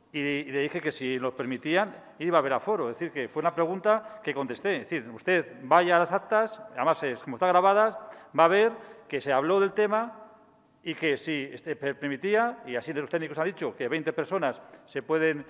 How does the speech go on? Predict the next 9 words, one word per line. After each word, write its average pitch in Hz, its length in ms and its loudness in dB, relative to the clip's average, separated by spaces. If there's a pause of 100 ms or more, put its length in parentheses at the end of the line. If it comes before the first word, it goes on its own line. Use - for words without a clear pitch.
(260)
eh, 147 140 -2
permitir, 147 560 -2
eh, 120 140 -10
si 127 120 -14
tuviésemos, 156 480 -6
eh, 143 300 -2
los 135 100 -4
demás 147 240 -4
concejales, 196 640 0